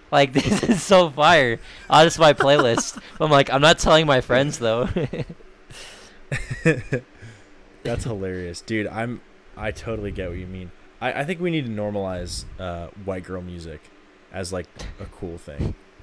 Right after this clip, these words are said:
Speaker 1: Yeah,
Speaker 2: You know what I mean?
Speaker 1: exactly.
Speaker 2: Like, like Justin Bieber, too.
Speaker 1: Oh, yeah,
Speaker 2: Fucking
Speaker 1: he has great music.
Speaker 2: Like, especially his new stuff.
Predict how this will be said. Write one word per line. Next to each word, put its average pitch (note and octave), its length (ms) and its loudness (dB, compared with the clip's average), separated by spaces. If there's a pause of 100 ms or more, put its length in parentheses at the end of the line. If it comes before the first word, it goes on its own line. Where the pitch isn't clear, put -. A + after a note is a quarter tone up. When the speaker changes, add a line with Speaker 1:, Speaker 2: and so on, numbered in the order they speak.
(1080)
Speaker 1:
Yeah, G2 240 0 (140)
Speaker 2:
You G#2 60 -10
know G2+ 80 -8
what - 20 -8
I G2 40 -6
mean? F#2+ 60 -8
Speaker 1:
exactly. F#2+ 500 -4 (260)
Speaker 2:
Like, A#2 220 -8 (180)
like A2 180 -6
Justin B2 400 -4
Bieber, G2 300 -8
too. F#2+ 320 -10 (1120)
Speaker 1:
Oh, E3 80 8
yeah, D3+ 160 8
Speaker 2:
Fucking C3+ 160 -2
Speaker 1:
he D3+ 80 -2
has E3+ 100 -2
great D#3+ 260 2
music. G#2+ 440 -4 (760)
Speaker 2:
Like, C#3 220 -2
especially E3+ 440 -6
his B2+ 200 -2
new G2 180 -6
stuff. A2+ 440 -8